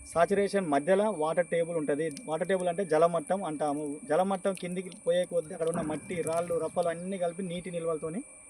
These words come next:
నిండి ఉంటాయి. కాబట్టి మరి మీ భూమి లోపల జలమట్టం ఎంత లోతులో ఉంది, అది తక్కువ లోతులో ఉందా, ఎక్కువ లోతులో ఉందా,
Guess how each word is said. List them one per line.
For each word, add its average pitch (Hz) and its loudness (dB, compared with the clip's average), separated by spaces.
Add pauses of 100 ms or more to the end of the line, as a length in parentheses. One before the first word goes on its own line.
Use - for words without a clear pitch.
(140)
నిండి 170 4
ఉంటాయి. 151 2 (400)
కాబట్టి 160 2 (100)
మరి 165 4
మీ 151 2
భూమి 214 8
లోపల 208 4 (460)
జలమట్టం 190 4
ఎంత 143 4
లోతులో 185 2
ఉంది, 190 -2 (400)
అది 147 0
తక్కువ 170 4
లోతులో 185 8
ఉందా, 190 0 (120)
ఎక్కువ - 0
లోతులో 185 2
ఉందా, 185 -6